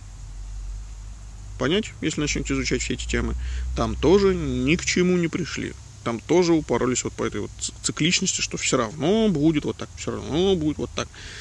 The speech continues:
Пока человеческая натура, которая как, как она вот сейчас есть,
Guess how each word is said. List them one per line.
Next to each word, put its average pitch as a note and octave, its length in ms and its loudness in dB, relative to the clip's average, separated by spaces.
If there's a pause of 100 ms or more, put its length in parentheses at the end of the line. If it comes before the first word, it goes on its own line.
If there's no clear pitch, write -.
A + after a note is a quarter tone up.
(420)
Пока G3+ 480 2
человеческая C3 640 2
натура, A#2+ 440 0 (540)
которая A2+ 320 -2
как, - 160 -8 (100)
как - 180 -4
она A2+ 140 -4
вот A2 180 -8
сейчас - 360 -4
есть, A2 320 -6